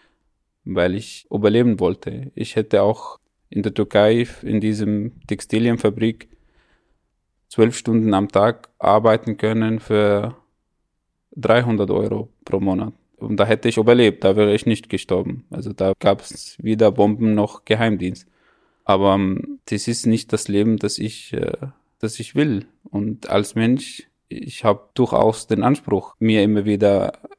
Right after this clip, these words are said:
besseres Leben anzustreben. Das hat jeder Mensch, davon bin ich überzeugt, dass man versucht, seine Lage zu verbessern. Und deswegen habe ich ein Land angestrebt, wo Strukturen herrschen, wo man kommt und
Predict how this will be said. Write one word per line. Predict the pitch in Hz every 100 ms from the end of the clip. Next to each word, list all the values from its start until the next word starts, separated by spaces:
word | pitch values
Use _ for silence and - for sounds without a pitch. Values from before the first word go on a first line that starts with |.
| _
besseres | 170 123 - 104 98
Leben | 101 101 98
anzustreben. | 113 - - - - 95 95 107 _ _ _ _ _
Das | - 92 110
hat | 98 -
jeder | 120 131
Mensch, | 98 95 98 - -
davon | 107 - 113 104
bin | 104
ich | 104
überzeugt, | 104 - 101 95 -
dass | -
man | 101 98 - _ -
versucht, | 110 127 123 - _ _
seine | - 101 101
Lage | 101 107 110
zu | - 110
verbessern. | 107 107 120 - 98 - - _ _ _
Und | -
deswegen | 101 - 110 113 113
habe | 104 117
ich | 113 - - _ _
ein | 95 98
Land | 107 123
angestrebt, | 117 123 120 - 117 113 117
wo | 117
Strukturen | - 120 - - 139 101
herrschen, | 98 95 - -
wo | 110
man | 110 113 113 -
kommt | - 113 135 131
und | 104 104 -